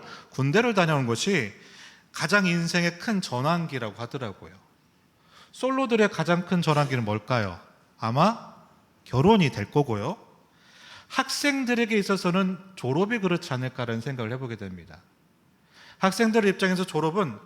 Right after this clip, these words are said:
정말 바라는 거죠. 한편으로는 졸업을 하게 되면 다른 그 어떤 공동체나 세상을 가기 때문에 그 다른 세상을 향한 두려움도 사실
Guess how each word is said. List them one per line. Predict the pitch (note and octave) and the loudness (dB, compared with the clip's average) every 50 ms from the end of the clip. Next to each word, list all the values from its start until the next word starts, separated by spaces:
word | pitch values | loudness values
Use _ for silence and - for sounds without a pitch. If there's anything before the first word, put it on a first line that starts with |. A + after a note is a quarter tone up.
| - - _ _ | -20 -20 _ _
정말 | - - F#3+ G3 F#3+ F3 - | 0 0 4 4 4 2 2
바라는 | - D3 D#3 F#3+ G#3 G#3+ F#3+ | 2 2 4 4 4 4 2
거죠. | D3 B2+ G#2+ - G2 F#2 - - _ _ _ _ _ _ _ _ | 2 -2 -4 -8 -14 -18 -20 -20 _ _ _ _ _ _ _ _
한편으로는 | - G#3+ G#3+ G#3+ - C4 C#4 - D4 D4 C4+ A3+ G3+ G#3+ C4+ A#3 B2+ G#2 - - - - - _ _ _ _ _ _ _ _ _ _ _ _ - _ _ _ _ | -4 -4 -4 -2 -2 -2 2 2 4 4 6 4 6 4 4 2 2 -2 -10 -16 -20 -20 -20 _ _ _ _ _ _ _ _ _ _ _ _ -20 _ _ _ _
졸업을 | - G#3 A#3 C4 C#4 C#4+ C#4 C#4 | 2 4 6 6 6 6 6 6
하게 | C4 B3+ A3+ B3 G#3+ | 4 4 4 2 0
되면 | B3 A#3 A#3 B3 A#3+ A#3+ A3 - - | 2 2 2 2 0 0 -4 -8 -10
다른 | - - F3 F#3 A3+ A#3+ A#3 A3+ - | -4 0 2 4 4 2 0 -4 -6
그 | - A3+ A#3+ | -6 -4 -2
어떤 | F#3 C3 E3 F3 - - A3 A3 A3 G#3 | 0 0 0 -2 0 -2 0 0 0 -2
공동체나 | F3 E3+ D#3 D#3+ E3 F#3 G3+ G3+ F#3+ - F#3+ F#3 F#3+ F#3 | -2 -2 -2 -2 -2 -2 -2 -4 -4 -4 -2 -2 -2 -2
세상을 | F#3 F#3+ F3 - F#3 F3+ F3+ F3 | -2 -6 -4 -4 -4 -4 -4 -4
가기 | - C#3+ B2 B2 C#3 C3+ | -6 -6 -6 -8 -10 -10
때문에 | - D3+ C#3+ C3 B2 A2+ A2+ C3+ F#3+ A3+ G#3 C#3+ A2+ G2+ G#2 - - - - - - - - - - - - _ _ | -8 -8 -6 -6 -6 -4 -2 0 2 2 2 0 0 -4 -8 -14 -20 -20 -20 -20 -20 -20 -20 -20 -20 -20 -20 _ _
그 | - - A3 A#3+ C4 C4 C4 | 0 2 2 4 2 0 -2
다른 | - - D3+ D#3 E3 G3 G3+ G#3 | -2 0 2 4 4 4 4 2
세상을 | G3 - F3+ - F3+ F3 F3 E3+ D#3+ | 0 -2 -2 0 0 0 2 2 0
향한 | D3+ D3+ E3+ E3 B2+ G#2 G2 - - - - _ - | 2 2 0 0 0 -4 -8 -12 -20 -20 -20 _ -20
두려움도 | - - A#2 C3+ F#3 A3+ A3 G3 D#3 C#3+ | -12 -4 2 4 4 6 4 4 2 0
사실 | - C3+ B2+ - C3+ B2+ A2 F#2 | -2 -4 -4 -2 -4 -4 -4 -6